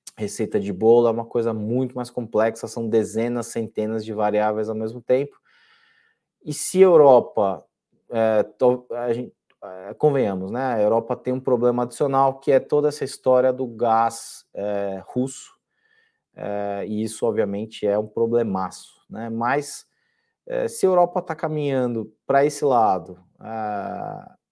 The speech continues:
e inflação demora a ceder, é, e também por conta de energia, de novo, mais afetado por conta de energia do que Estados Unidos,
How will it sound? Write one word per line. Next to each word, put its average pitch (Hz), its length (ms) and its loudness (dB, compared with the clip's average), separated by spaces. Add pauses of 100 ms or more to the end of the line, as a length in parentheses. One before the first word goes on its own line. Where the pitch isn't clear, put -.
(140)
e 123 120 -4
inflação 117 800 -4 (440)
demora 127 540 4
a 127 40 2
ceder, 107 640 0 (140)
é, 98 380 -10
e 123 40 -10
também 120 800 -2 (160)
por 131 220 -2
conta 107 460 0
de 98 180 -10
energia, 107 640 -2
de 104 140 -8
novo, 104 200 -2
mais 117 360 -2
afetado 107 580 -4
por 107 220 -12
conta 101 340 -10
de 101 80 -12
energia 98 420 -6
do 107 160 -6
que - 220 -12
Estados 104 380 -6
Unidos, 107 520 -8